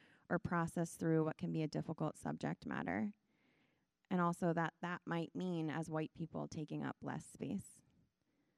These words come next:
Another aspect of our recommendations involves encouraging intentionality and creativity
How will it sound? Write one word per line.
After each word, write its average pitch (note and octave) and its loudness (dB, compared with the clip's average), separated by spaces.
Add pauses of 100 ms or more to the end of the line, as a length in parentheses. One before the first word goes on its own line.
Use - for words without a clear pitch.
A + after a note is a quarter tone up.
(340)
Another F#3 8
aspect E3+ 2
of D#3+ 4
our D#3+ 4
recommendations D#3+ 2
involves D#3 2
encouraging D#3+ 2
intentionality D#3 0
and D3+ -2
creativity D#3+ -2